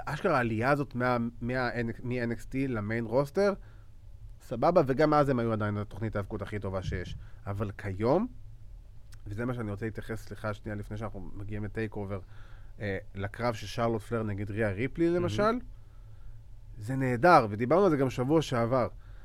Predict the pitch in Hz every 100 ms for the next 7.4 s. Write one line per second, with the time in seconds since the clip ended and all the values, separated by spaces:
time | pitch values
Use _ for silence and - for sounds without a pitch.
0 | - - - 123 220 262 240 202 202 202
1 | 196 - 156 165 - 143 151 160 165 170
2 | - 139 151 165 147 139 151 143 143 131
3 | - 113 127 135 131 - 113 113 123 110
4 | 131 127 131 139 143 147 - - - -
5 | - - 123 135 151 156 - - - -
6 | - - - - - 113 123 156 123 -
7 | 101 85 95 -